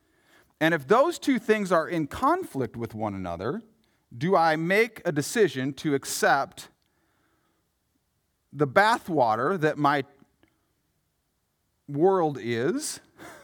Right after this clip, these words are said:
<laughs> the marinade, or do I seek to go with a better option,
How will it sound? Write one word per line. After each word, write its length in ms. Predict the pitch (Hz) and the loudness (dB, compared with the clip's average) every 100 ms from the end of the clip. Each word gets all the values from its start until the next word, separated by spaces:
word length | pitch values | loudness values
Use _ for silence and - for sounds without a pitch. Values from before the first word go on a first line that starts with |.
| _ _ _ | _ _ _
<laughs> 720 | _ _ _ _ _ _ - | _ _ _ _ _ _ -6
the 100 | 143 | -2
marinade, 800 | 160 185 160 117 101 120 190 233 _ _ _ _ _ _ _ _ _ _ - | 2 2 0 -2 -4 -4 -6 -10 _ _ _ _ _ _ _ _ _ _ 0
or 440 | 185 262 302 269 | 2 4 4 2
do 140 | 214 190 | 2 0
I 120 | 170 | 0
seek 560 | - - 180 180 - _ _ _ _ _ _ _ _ _ - | -4 -8 -8 -8 -16 _ _ _ _ _ _ _ _ _ -14
to 240 | - 175 | -4 -2
go 260 | 135 160 156 | 2 4 4
with 440 | 143 143 139 - _ _ _ _ | 2 0 0 -8 _ _ _ _
a 100 | 127 | -6
better 560 | 123 107 180 214 247 147 | -4 0 2 2 2 2
option, 680 | 113 90 - 113 113 202 | 0 -2 -8 -8 -6 -6